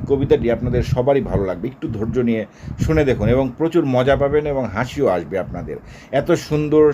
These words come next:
ছন্দ মিলিয়েছে এবং আপনার এই সমসাময়িক রাজনৈতিক বিষয়াশয় এত সুন্দরভাবে ফুটে উঠেছে, যা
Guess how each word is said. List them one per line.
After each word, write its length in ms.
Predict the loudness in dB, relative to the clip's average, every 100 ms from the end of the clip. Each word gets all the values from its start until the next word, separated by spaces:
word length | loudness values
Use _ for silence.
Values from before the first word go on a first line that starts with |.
| 0 -10
ছন্দ 240 | -4 -2 0 0
মিলিয়েছে 420 | 0 0 -2 -6 -4
এবং 140 | -4 -4 -4 -10 -20 -10 -8
আপনার 240 | -2 0 2 2
এই 60 | 2
সমসাময়িক 560 | -2 0 0 -2 -2 0 2
রাজনৈতিক 440 | 2 0 -4 -4 -6
বিষয়াশয় 460 | -4 -2 -2 -2 -4 -4
এত 80 | 2 2 4
সুন্দরভাবে 500 | -4 -2 -2 -2 -2 -2
ফুটে 260 | -4 -2 0
উঠেছে, 280 | -2 -4 -6 -2 -2 -2
যা 80 | 2